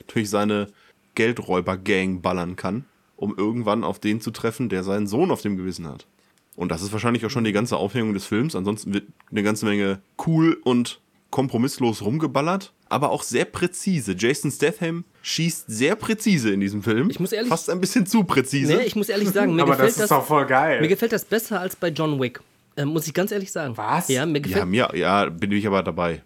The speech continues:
Speaker 2: Ähm,
Speaker 1: Mir
Speaker 3: was?
Speaker 1: auch.
Speaker 2: Ja, d-, in John Wick sieht das irgendwie so, ich, John Wick ist eine coole Figur, ja, auf jeden Fall. Aber,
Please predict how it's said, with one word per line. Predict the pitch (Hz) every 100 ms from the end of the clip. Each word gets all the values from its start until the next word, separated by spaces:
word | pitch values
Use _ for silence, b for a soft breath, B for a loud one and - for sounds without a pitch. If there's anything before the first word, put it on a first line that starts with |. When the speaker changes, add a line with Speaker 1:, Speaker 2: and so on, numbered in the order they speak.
| -
Speaker 2:
Ähm, | 151 147 - _
Speaker 1:
Mir | 98 82
Speaker 3:
was? | 180 190
Speaker 1:
auch. | 165
Speaker 2:
Ja, | 151 180 -
d-, | 143 139 135 170
in | 175 175
John | 185 196
Wick | 233 -
sieht | 202
das | 202
irgendwie | 196 190
so, | 180 175 - b b b
ich, | 160 - 165
John | 135 214
Wick | 196 -
ist | 175
eine | 170
coole | - 190
Figur, | 175 131 123
ja, | 110 113 98 _
auf | 117
jeden | 117 127
Fall. | 117 95 - B B -
Aber, | 139 139 139 147